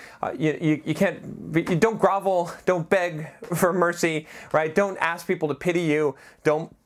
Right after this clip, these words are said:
blame shift to other people. It's your fault. It's fine. It's cool. You're a man. You accept your consequences. Or you're a decent human being. You accept your consequences, however you want to put it. But, uh, you know, I'll appeal to you, uh, to your manhood here,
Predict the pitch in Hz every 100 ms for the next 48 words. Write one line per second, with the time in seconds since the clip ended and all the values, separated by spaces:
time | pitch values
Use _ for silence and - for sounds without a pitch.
0 | - 165 165 180 180 165 - 170 160 -
1 | - _ - 160 151 160 170 156 147 139
2 | 135 _ _ 151 127 175 165 156 160 156
3 | 139 - 151 156 156 - - _ - -
4 | _ 160 151 151 143 135 - 131 131 127
5 | 131 120 113 143 - 123 135 123 - 120
6 | 113 131 117 - - _ - - - 110
7 | 107 - 127 117 123 117 123 107 113 147
8 | 110 107 - 117 117 110 113 104 107 113
9 | 117 104 120 107 95 95 - - - -
10 | - 165 131 - 123 - - _ - 123
11 | 127 113 120 123 120 117 139 113 - 107
12 | 127 - - - 110 - 113 101 101 104
13 | 110 107 127 - 117